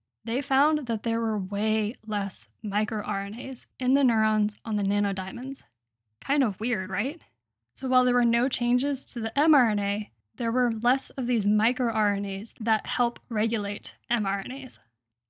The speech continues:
They then looked at a bunch of micro R N As normally found in hippocampal neurons and found that this overall decrease was actually due to a single micro R N A not being made.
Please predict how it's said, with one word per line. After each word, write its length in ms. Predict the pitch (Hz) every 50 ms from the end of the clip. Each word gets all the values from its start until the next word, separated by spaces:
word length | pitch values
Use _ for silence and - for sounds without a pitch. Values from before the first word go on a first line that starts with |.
| _ _ _ _ _ -
They 140 | 240 233 233
then 200 | 214 269 311 320
looked 200 | 320 311 262 262
at 100 | 247 233
a 40 | 220
bunch 280 | 185 220 240 254 254
of 80 | 262 233
micro 340 | 220 202 208 208 226 220 208
R 160 | 202 202 202
N 100 | 202 202
As 240 | 196 196 196 - 220
normally 360 | 208 214 226 247 262 247 233
found 360 | - 220 214 208 208 214 220
in 260 | 220 208 202 190 185
hippocampal 580 | 180 - 220 - 202 - 214 208 202 208 202 196
neurons 480 | 190 190 196 220 262 311 302 285 - _ _ _ _ - -
and 380 | 240 233 233 226 220 220 - - -
found 440 | 214 214 233 262 277 285 254 214 208
that 280 | 226 220 220 208 202
this 220 | - 233 254 - - -
overall 480 | 233 226 247 254 269 311 311 294 294 269
decrease 600 | 202 - 208 214 220 - 311 330 339 311 - - _ _ _ _ _ _ -
was 140 | 240 226 240
actually 380 | 240 254 262 - - 339 320
due 280 | 240 202 - 233 247 269
to 220 | 254 - - 233
a 80 | 226 214
single 580 | 214 - - - 247 262 277 294 294 285 285 277
micro 380 | 233 226 226 220 - 220 208
R 220 | - 208 202 202 202
N 100 | 196 196
A 260 | 196 214 247 277 277 247 - _ _ -
not 280 | 220 208 214 220 -
being 280 | 233 240 226 214 202 196
made. 320 | 196 214 196 185 214 -